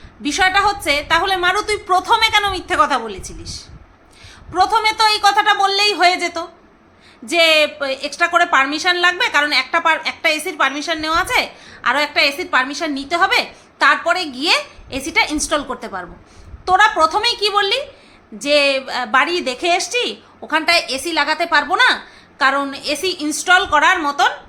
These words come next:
উম, এ-, এসি ইনস্টল করা যাবে না, এসি ইনস্টল করা যাবে না", এটা বললি। দুই নম্বর কথা, যখনই এখানে চলে আসলি, মানে গোবরডাঙ্গায় যখনই চলে আসলি, তখনই এক কথা বারবার আওড়ে গেছিস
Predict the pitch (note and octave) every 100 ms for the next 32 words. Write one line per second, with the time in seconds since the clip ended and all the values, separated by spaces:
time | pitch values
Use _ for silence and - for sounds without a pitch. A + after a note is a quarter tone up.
0 | - - C4+ C4+ - F4 - D#4 F4 G#4
1 | F#4 G#4+ - G#4+ D#4+ C#4 A3 F3 E3 E3+
2 | - _ _ - C#4 C#4 A4 A#4 E4 E4+
3 | F#4 F#4 F4+ C#4 A3 G3+ G3 F3 - _
4 | D4+ F#4+ D4 A3 F3 F3 - - - -
5 | G3+ G#4+ A#4 A4+ A4 - G4+ G4+ C#4+ D4
6 | A4 A4 A4 G#4 G4+ G4+ G#4 F#4 F#4 E4+
7 | C#4+ C4 C4+ D4+ B3+ C#4+ D4 D#4 D#4 C#4+
8 | F#4 G4+ E4+ C#4 A3 - F#3+ - - -
9 | - D#4+ D#4+ G#4 A4 - D4 F#4 - D4+
10 | D4 F#4 G#4 B4+ - - - G3+ D#4+ F#4+
11 | B3+ C#4+ G#4+ - C#4 C4 A#3 G#3+ G#3+ F#3